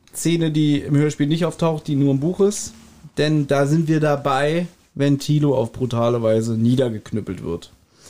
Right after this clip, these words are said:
Was ich auch kritisieren möchte, weil wir hier schon Sachen erfahren, die wir im Hörspiel erst ganz zum Schluss erfahren, wer nämlich die Wilddiebe sind. Der Tilo hat großen Gefallen an Manuela May gefunden. Das haben wir auch schon als Hörspielhörer mitbekommen. Zip, zip, zip.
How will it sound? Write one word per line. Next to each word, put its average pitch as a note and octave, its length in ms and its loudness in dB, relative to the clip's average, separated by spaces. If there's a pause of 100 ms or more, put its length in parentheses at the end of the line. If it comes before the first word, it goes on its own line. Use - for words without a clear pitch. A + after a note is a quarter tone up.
(1300)
Was D#3 140 -2
ich F3+ 100 2
auch E3+ 100 0
kritisieren D3 560 2
möchte, G#2+ 460 -4 (260)
weil B2+ 560 0 (320)
wir D3+ 140 4
hier E3+ 280 2
schon D#3 240 0
Sachen D3+ 340 0
erfahren, B2 500 -2
die C#3 140 -2
wir C3 60 2
im B2+ 100 2
Hörspiel C3+ 460 0
erst A#2 240 -4
ganz B2+ 220 -2
zum B2 100 -6
Schluss C#3+ 520 -4
erfahren, A2+ 560 -4
wer B2 140 2
nämlich B2+ 260 0
die B2 140 -2
Wilddiebe A#2+ 400 -2
sind. F#2 380 -6 (1200)
Der C#3 100 0
Tilo A#3 260 2
hat G3 140 0
großen G#3 320 2
Gefallen C#3+ 320 -2
an C3+ 140 2
Manuela C#3+ 380 2
May C#3 260 2
gefunden. C3+ 520 -2
Das C3+ 120 -6
haben B2 160 0
wir - 80 2
auch A#2 120 -2
schon A#2 160 -4
als A#2 140 -8
Hörspielhörer E3 580 0
mitbekommen. E3 440 0
Zip, F3 240 -2
zip, B2+ 220 -4
zip. E4+ 260 -2